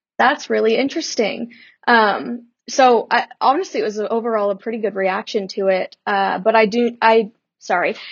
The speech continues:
I knew that if I was gonna write this paper for however long, six, seven, eight months that I would be working on it, I wanted it to be something that I was truly interested in and that I would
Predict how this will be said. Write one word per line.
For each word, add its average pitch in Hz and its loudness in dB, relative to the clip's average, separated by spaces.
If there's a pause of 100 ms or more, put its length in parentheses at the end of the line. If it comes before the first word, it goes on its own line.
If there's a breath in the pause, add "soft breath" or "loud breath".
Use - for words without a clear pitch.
(160 loud breath)
I 262 6
knew 294 2
that 240 2 (140)
if 240 -4
I 247 2
was 233 -2
gonna 233 -6
write 196 -2
this 202 -8
paper 208 -4
for 190 -2 (760)
however 196 -2
long, 196 -6
six, - -6
seven, 202 -6
eight 196 0
months 202 -2
that 220 -2
I 208 4
would 202 0
be 196 -2
working 190 0
on 202 2
it, 208 0
I 214 4
wanted 208 2
it 220 2
to - -12
be 214 -2
something 202 -2
that 202 4
I 190 4 (280 loud breath)
was 226 4
truly 330 4
interested 247 2
in 302 2
and 226 0
that 208 4
I 202 6
would 196 0